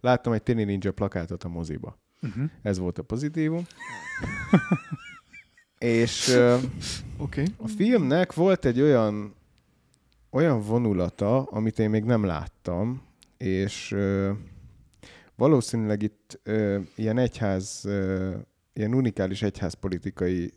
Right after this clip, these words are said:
Speaker 1: szempontok miatt került bele ez a momentum, mégpedig a, az, hát ezt ú-, úgy tudom legjobban megfogalmazni, hogy inkvizíció washing. Tehát a filmen keresztül bemutatják,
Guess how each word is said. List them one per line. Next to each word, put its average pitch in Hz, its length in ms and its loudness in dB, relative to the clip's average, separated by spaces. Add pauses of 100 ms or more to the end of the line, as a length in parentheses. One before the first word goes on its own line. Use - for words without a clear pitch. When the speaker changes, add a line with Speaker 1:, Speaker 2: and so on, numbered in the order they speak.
Speaker 1:
szempontok 95 840 -4
miatt 98 320 -4
került 92 340 -4
bele 85 180 -4
ez 85 120 -6
a 95 40 -6
momentum, 85 680 -6 (680)
mégpedig 120 880 4 (720)
a, 101 320 2 (480)
az, - 220 -4 (720)
hát - 180 -6
ezt 123 240 0
ú-, 151 280 6
úgy 156 160 8
tudom 117 200 6
legjobban 113 380 6
megfogalmazni, 113 640 2
hogy 123 160 0
inkvizíció 95 840 2
washing. 95 600 -2 (420)
Tehát - 460 -10
a 107 40 0
filmen 139 500 8
keresztül 113 440 4
bemutatják, 104 1040 2